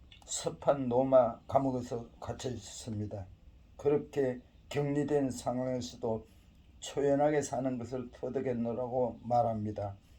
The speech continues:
그가 우리에게 건네고 싶은 메시지는 무엇일까요? 첫째, 현실에 만족하며 사는 것입니다. 대학 시절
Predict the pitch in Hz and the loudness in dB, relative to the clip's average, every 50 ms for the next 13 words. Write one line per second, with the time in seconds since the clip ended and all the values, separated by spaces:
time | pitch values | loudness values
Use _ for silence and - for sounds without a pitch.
0 | - - - - 147 147 135 143 131 131 123 127 131 139 143 131 113 135 127 123 | -20 -20 -8 -4 -2 2 4 4 4 4 4 0 0 0 -2 0 0 -2 -2 -2
1 | 123 - 123 120 127 127 131 127 120 123 120 - - - - - 131 120 120 117 | -4 -6 -6 -4 -4 -2 -2 -2 -2 -2 -4 -6 -10 -10 -6 -6 -4 -4 -4 -4
2 | 120 113 113 - 123 120 104 113 113 113 113 117 117 - - - - - - - | -4 -6 -6 -6 -8 -8 -6 -4 -4 -2 -2 -2 -4 -6 -10 -14 -20 -20 -20 -20
3 | - - - - - - - - - - 156 156 156 143 143 - 135 123 - - | -20 -20 -20 -20 -20 -20 -20 -14 -2 4 6 6 6 6 4 0 -6 -6 -6 -6
4 | 117 117 113 101 - - - 165 151 143 - - - - 110 - - - - - | -6 -6 -6 -10 -12 -6 -2 -2 -2 -2 0 0 0 0 0 -4 -10 -18 -20 -10
5 | - - 139 143 139 131 - - 151 139 135 131 127 127 127 131 117 123 123 117 | -4 -2 0 0 0 0 -2 0 2 4 4 4 4 2 0 0 -2 -2 0 0
6 | 120 117 123 123 117 117 - 123 135 120 113 113 110 117 - - 113 107 101 98 | 0 0 0 -2 -4 -4 -6 -6 -4 -4 -4 -4 -4 -6 -8 -6 -6 -6 -4 -4
7 | 107 104 98 98 - - - - - - - - - - - - - - - 143 | -6 -8 -8 -10 -12 -18 -20 -20 -20 -20 -20 -20 -20 -20 -20 -20 -6 2 6 6
8 | 143 139 131 131 - - 135 123 117 127 120 113 110 | 8 6 6 2 -6 -8 -8 -6 -4 -4 -4 -4 -6